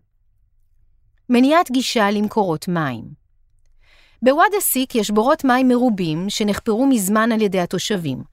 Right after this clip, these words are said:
אך בדומה למה שקרה בשדותיהם, גם על בורות המים השתלטו המתנחלים. מאז שהוקם המאחז הסמוך, המתנחלים מונעים מהתושבים את הגישה לבורות, ולהם אין יכולת להתנגד.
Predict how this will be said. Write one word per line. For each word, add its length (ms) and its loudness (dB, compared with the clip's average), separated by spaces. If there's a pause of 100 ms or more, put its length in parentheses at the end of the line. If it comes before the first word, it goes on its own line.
(440)
אך 140 -2
בדומה 320 -2
למה 200 0
שקרה 400 -2
בשדותיהם, 720 -2 (480)
גם 280 2
על 100 2
בורות 320 0
המים 340 0
השתלטו 440 -2
המתנחלים. 720 -4 (640)
מאז 260 2
שהוקם 360 2
המאחז 460 2
הסמוך, 640 -2 (280)
המתנחלים 540 0
מונעים 340 2
מהתושבים 560 0
את 100 -4
הגישה 380 0
לבורות, 540 -4 (380)
ולהם 480 0
אין 160 -2
יכולת 400 -2
להתנגד. 480 -4